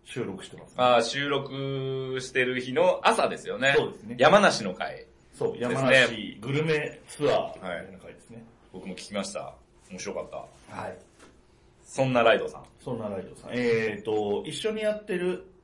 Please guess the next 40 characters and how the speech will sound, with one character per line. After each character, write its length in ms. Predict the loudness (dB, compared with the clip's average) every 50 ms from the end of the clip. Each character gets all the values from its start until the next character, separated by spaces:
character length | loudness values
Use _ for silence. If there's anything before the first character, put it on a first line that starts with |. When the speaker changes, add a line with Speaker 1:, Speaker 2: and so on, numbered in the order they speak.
| _ _ -10
Speaker 1:
真 120 | -8 -6
冬 220 | -4 -2 -2 -2 -2
さ 100 | -2 -2
ん 60 | -4
っ 40 | -2
て 80 | -4 -4
い 60 | -4
う 40 | -2
女 120 | -2 -2
性 80 | -2 -2
の 140 | -2 -2 -4
方 80 | -4 -4
と 80 | -4
や 100 | -4 -4
っ 60 | -2
て 60 | 2 4
る 160 | 4 4 4
ん 40 | 2
で 20 |
す 60 | -4
け 100 | -6 -6 -2
ど、 60 | 0
Speaker 2:
は 120 | 0 0 0
い。 20 |
は 60 | -2
い。 40 | -6 -10 -20 _ _ _ _ _ _ _ _ _ _ _ -10
Speaker 1:
真 180 | -6 -4 -2 -2
冬 180 | -2 -2 -2
さ 140 | -2 0 0
ん 100 | 0 0
は、 280 | 0 -2 -2 -4 -6 -6
え 80 | -6 -6
ー 80 | -6
と、 140 | -6 -8 -8
二 180 | -6 -6 -4 -4
十 300 | -6 -6 -8 -8 -8 -10
三 320 | -8 -6 -6 -6 -6 -6 -8
歳 160 | -12 -14 -16 -14
女 120 | -14 -14 -14
性、 220 | -12 -12 -12 -12